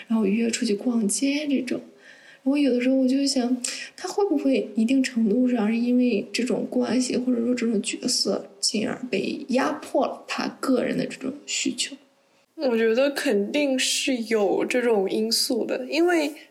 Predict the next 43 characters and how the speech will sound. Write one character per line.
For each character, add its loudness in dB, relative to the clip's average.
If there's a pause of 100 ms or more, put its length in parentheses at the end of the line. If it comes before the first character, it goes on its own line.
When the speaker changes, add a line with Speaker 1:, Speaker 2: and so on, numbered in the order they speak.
Speaker 2:
当 2
一 -2
个 2
人 2
的 2
经 -2
济， 0
经 -2
济 0
自 0
由， 2
就 -2
是 0 (320)
没 2
有 4
办 2
法 0
完 0
全 0
自 0
由 2
的 0
时 -2
候， 0
其 -2
实 0 (380)
一 0
个 0
人 2
的 2
思 0
想 0
上 0
其 0
实 2
会 0
有 0
一 0
点 0
点 0
受 0
限 0
制。 -4